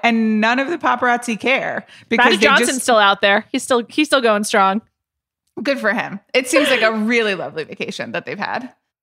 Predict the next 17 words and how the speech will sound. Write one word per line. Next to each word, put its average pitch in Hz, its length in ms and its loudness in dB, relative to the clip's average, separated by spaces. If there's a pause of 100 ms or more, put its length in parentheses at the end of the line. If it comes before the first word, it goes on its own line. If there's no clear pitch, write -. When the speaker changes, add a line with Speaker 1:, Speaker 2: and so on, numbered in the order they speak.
Speaker 2:
My 294 220 2
theory 330 340 2
is 254 120 0
that 226 180 0
A-Rod 190 360 2
and 185 100 -4
J-Lo 170 280 0
were 170 80 -4
supposed 180 300 -8
to 180 80 -8
go 170 140 0
on 165 120 0
J-Lo's 160 560 -4
yacht 185 280 -2
together, 156 360 -2
and - 100 -6
A-Rod 156 440 -2